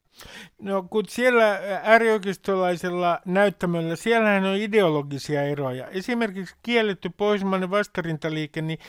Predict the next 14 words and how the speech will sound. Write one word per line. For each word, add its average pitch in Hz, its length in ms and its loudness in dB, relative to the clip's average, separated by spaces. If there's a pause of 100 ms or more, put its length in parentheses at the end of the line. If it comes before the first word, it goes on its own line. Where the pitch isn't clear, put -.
(220)
sehän 220 320 0
on 208 100 0
jo 202 80 0
tämmöistä, 196 840 -2
ää, 185 300 0
rajat 226 520 6
ylittävää 175 640 0
valtiota, 135 760 -2 (640)
jossa - 240 -10
tietenkin 156 480 -6
on 151 120 -4
valkoinen 147 600 -2
arjalainen 139 720 -2
ylivalta. 131 760 -8